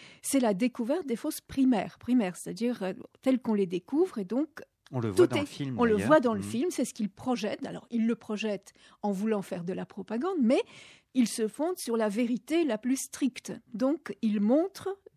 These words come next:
Speaker 1: une information capitale. Les Soviétiques ripostent de manière complètement, je dirais presque, euh,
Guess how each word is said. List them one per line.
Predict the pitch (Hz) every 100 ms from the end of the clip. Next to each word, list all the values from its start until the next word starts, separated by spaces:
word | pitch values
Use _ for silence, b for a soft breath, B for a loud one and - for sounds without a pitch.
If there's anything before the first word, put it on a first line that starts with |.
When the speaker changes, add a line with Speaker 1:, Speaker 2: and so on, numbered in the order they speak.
| -
Speaker 1:
une | 254 226 -
information | 330 320 269 233 208 208 - 269 349 - b b
capitale. | 311 294 254 - 165 - - _ _ _ - B B B
Les | 240 294
Soviétiques | - 277 247 - 349 -
ripostent | 247 233 294 330 233
de |
manière | 220 214 214 277 285 247 -
complètement, | 285 254 233 226 240 233 208 - -
je | 190
dirais | 190 202 196
presque, | - 226 208 - 190
euh, | 180 180 180 - - - - - - -